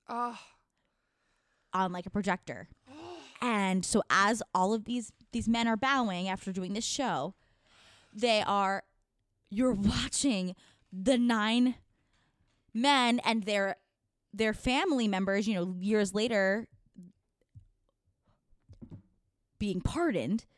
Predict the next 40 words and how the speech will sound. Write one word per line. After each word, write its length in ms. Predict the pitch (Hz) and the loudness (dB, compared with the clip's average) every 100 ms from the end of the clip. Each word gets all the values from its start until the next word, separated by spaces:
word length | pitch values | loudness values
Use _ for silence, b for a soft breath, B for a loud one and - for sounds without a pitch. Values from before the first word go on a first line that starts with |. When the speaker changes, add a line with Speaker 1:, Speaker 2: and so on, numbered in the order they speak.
| _ _ _ _ _ _ _ _ - | _ _ _ _ _ _ _ _ -6
Speaker 2:
and 160 | 226 | -4
the 160 | 208 - - | -4 -8 -2
audience, 580 | 240 302 381 185 170 175 | 2 2 2 -4 -8 -6
so 80 | 233 | -4
the, 160 | 202 214 | -4 -6
so 160 | - 311 | -8 -10
the, 300 | 202 180 220 | -10 -12 -14
the, 160 | 240 240 202 | -14 -14 -8
the 100 | 180 - | -6 -4
actors 280 | 285 - 285 | -4 -4 -4
are 40 | |
bowing. 500 | 202 190 160 123 95 - _ | -2 -2 -2 -6 -10 -16 _
This 220 | 202 226 262 | -14 -12 -8
is 100 | 233 | -8
being 380 | 262 247 226 - _ | -6 -6 -8 -12 _
shown 340 | - - 262 226 | -10 -4 -2 -2
on 140 | 196 | -4
screen. 480 | - - 240 165 170 _ _ - | -6 -6 -6 -6 -10 _ _ -8
The 140 | 196 | -2
audience 420 | - 262 294 254 - | 4 4 4 -2 -2
doesn't 360 | 233 226 185 | -4 -4 -6
realize 400 | 208 277 277 196 | -4 0 0 0
what 160 | 175 185 | 2 0
it 60 | 160 | 0
is 420 | 196 151 147 - | 0 0 -4 -4
until 280 | 196 196 220 | -4 0 0
they 120 | 202 | 0
realize 520 | 202 190 214 208 180 | -2 -2 0 2 0
what 100 | 175 | 0
it 80 | 170 | -2
is. 140 | 170 170 | -4 -6
It 160 | 175 | -10
clicked. 500 | - 254 202 - - - b b b b b | -8 -6 -6 -8 -20 -20 b b b b b
Susan 300 | - 254 254 | -4 0 2
Stroman 360 | 269 262 233 208 | 0 0 -2 -2
said, 300 | 220 190 165 - _ | -2 -2 -2 -10 _
"You 200 | 185 220 | 4 4
heard 240 | 226 233 180 | 4 2 0
a 260 | 170 165 - B 554 784 807 679 | -2 -4 -6 B -4 0 0 0
<gasps> 200 | 466 | 0